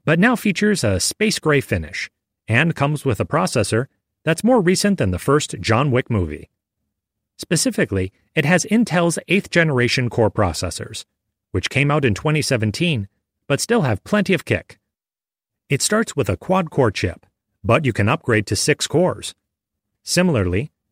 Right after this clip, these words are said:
the entry-level Mac Mini has a relatively scant eight gigabytes of ram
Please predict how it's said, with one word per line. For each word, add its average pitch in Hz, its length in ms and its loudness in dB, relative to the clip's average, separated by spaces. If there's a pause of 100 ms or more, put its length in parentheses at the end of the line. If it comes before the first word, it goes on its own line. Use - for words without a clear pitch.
the 123 160 2
entry-level 156 540 2
Mac 135 240 0
Mini 120 420 -2
has 175 160 -2
a 185 80 2
relatively 190 460 0
scant 156 480 -4 (260)
eight 185 220 0
gigabytes 139 500 0
of 104 120 0
ram 90 420 -2